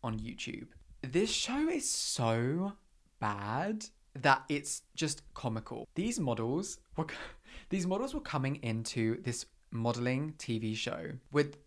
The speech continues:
the judges, who I have no clue who they were,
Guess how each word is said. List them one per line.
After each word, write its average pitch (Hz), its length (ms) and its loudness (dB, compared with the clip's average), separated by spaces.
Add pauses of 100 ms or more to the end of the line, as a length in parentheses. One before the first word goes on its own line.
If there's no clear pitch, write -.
(160)
the 139 240 4 (260)
judges, 139 560 2 (100)
who 120 360 2 (260)
I 117 140 4
have 110 200 0
no 107 320 2
clue 110 320 -4
who 113 100 -4
they - 140 -4
were, - 400 -8